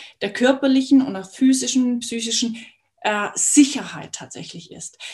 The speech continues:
Das heißt, auch in Zukunft wird es so sein, dass der Kunde bewusst, manchmal auch unbewusst darauf achtet, wie viel Abstand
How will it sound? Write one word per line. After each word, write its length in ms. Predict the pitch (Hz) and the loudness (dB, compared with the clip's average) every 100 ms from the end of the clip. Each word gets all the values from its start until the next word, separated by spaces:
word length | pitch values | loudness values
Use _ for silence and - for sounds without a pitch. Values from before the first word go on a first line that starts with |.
| - 226 | -8 -2
Das 180 | 240 | 0
heißt, 320 | 269 381 415 - | 4 4 2 -4
auch 120 | 269 | -4
in 100 | 233 | -2
Zukunft 460 | - 330 370 330 | -2 -2 -2 -2
wird 120 | 277 269 | -4 -4
es 260 | 247 254 | -4 -6
so 360 | - 196 247 311 | -8 -4 0 0
sein, 420 | 311 269 269 294 | 0 2 6 4
dass 140 | 254 | 4
der 160 | - 220 | -4 -10
Kunde 520 | - 269 262 262 262 262 - - - _ _ _ _ | 2 8 10 10 6 0 -14 -18 -20 _ _ _ _
bewusst, 600 | 226 226 359 453 - - _ | 2 8 8 8 2 -4 _
manchmal 540 | 233 262 403 - 311 262 | 2 4 4 0 -2 0
auch 300 | 208 - - | -2 -2 2
unbewusst 640 | 381 453 349 208 202 - | 4 4 2 0 -4 -4
darauf 400 | 233 269 254 262 - | -4 -2 -2 -4 -4
achtet, 560 | 226 269 - 269 269 - - - - | -4 -4 -4 -2 -2 -8 -16 -16 -12
wie 100 | 220 | -8
viel 160 | 220 | -6
Abstand 840 | - - - - 285 330 - - | -4 0 0 2 0 0 -6 -12